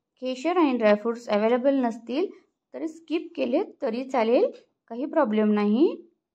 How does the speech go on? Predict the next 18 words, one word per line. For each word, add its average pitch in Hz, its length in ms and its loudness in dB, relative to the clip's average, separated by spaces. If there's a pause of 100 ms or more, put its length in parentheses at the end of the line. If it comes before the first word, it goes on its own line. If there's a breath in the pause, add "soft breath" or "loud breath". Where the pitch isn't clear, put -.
(200)
तरीसुद्धा 262 380 -6
ही 269 220 -2
खीर 285 280 -2
अतिशय 240 500 -4
टेस्टी 254 420 -4
नक्कीच 247 420 -8
बनते. 277 420 0 (600 soft breath)
तर 226 60 -18
नक्की 220 320 -6
अशा 302 200 0
प्रकारे 262 500 0 (540)
खीर 254 120 -8 (180)
करून 247 360 0
पहा 285 220 2 (420)
आणि 240 100 -16 (120)
कमेंट 262 320 -2
करून 302 200 -2
कळवा 262 380 2